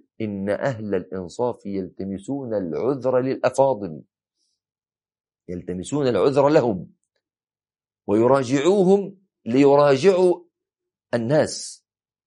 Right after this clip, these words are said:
لي-، ويراجعوهم ليراجعوا الناس.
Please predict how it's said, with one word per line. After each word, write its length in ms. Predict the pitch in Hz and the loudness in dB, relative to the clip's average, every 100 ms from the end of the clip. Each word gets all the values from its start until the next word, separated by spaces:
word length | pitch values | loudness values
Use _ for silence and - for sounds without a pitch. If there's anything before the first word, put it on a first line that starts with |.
| _ _ _ _ - | _ _ _ _ -4
لي-، 180 | 104 101 | 2 4
ويراجعوهم 1120 | 98 107 110 120 104 104 170 151 123 85 - - | 6 6 6 6 2 2 4 4 2 -4 -12 -8
ليراجعوا 580 | 107 123 123 120 151 165 | 0 2 4 2 0 -4
الناس. 540 | 127 165 120 - - | -4 -4 -6 -10 -18